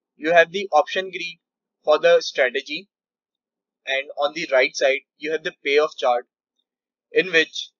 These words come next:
the white line is indicating the payoff as on date, and the orange line is indicating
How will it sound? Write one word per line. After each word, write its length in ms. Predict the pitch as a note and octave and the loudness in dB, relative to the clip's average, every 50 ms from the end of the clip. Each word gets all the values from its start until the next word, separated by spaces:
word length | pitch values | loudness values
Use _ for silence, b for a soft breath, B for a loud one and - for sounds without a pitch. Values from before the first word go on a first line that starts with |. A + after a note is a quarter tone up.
| _ _ _ _ _ _ | _ _ _ _ _ _
the 120 | _ E3 F3+ | _ -10 -6
white 280 | E3 D3 C#3+ D#3 F3 F#3 | 2 4 4 4 4 2
line 220 | G3+ G3+ G#3 G#3+ G3+ G3 | 0 0 0 -2 -8 -10
is 160 | F#3 F3+ E3 | -12 -8 -6
indicating 600 | E3+ D#3 D3 D3 - D#3+ D3+ - - C#3+ C#3+ D3 _ _ _ _ _ _ _ _ _ _ _ _ | -8 -8 -8 -8 -4 -4 -4 -4 -4 -10 -12 -14 _ _ _ _ _ _ _ _ _ _ _ _
the 120 | - D#3+ D#3+ _ - | -10 -10 -10 _ -4
payoff 340 | D#3+ D#3+ E3+ D#3 D3+ D#3+ - - - | -2 0 2 4 4 2 2 0 0
as 160 | D3 D3 D#3 | -2 0 0
on 200 | D#3+ E3 D#3 _ | -4 -6 -6 _
date, 300 | - C3 C3 D3 F3 - _ _ _ _ _ _ _ _ _ _ _ _ _ _ _ _ _ _ _ _ | -2 -2 -2 -2 -2 -6 _ _ _ _ _ _ _ _ _ _ _ _ _ _ _ _ _ _ _ _
and 280 | - C#3 C3+ C#3 D3+ E3+ _ _ _ _ _ _ _ | -6 -4 -4 -4 -4 _ _ _ _ _ _ _ _
the 140 | D#3 D#3 | -8 -4
orange 420 | - D3+ D3 D3+ E3 G3 G#3 G3+ G3+ | 2 4 4 4 4 2 -2 0 0
line 160 | G3+ G3 G3 | 0 0 0
is 160 | F#3 E3+ D#3+ | -4 -8 -8
indicating 600 | E3 D#3+ D#3 D3 C#3 D3 C#3+ - - C#3+ C#3+ D3 | -8 -8 -8 -6 -2 -2 -2 -2 -4 -12 -16 -16